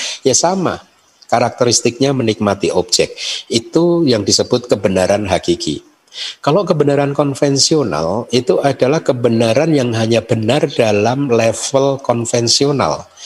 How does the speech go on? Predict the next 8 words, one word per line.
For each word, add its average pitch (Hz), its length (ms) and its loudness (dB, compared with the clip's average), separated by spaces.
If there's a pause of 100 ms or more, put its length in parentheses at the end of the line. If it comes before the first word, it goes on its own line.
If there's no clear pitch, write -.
(260)
Artinya 127 480 0
level 123 320 2
konvensi, 120 1040 0 (480)
level 120 320 2
kesepakatan 120 880 0
umum 123 480 2
saja. 120 560 0 (320)
Ya, 95 320 0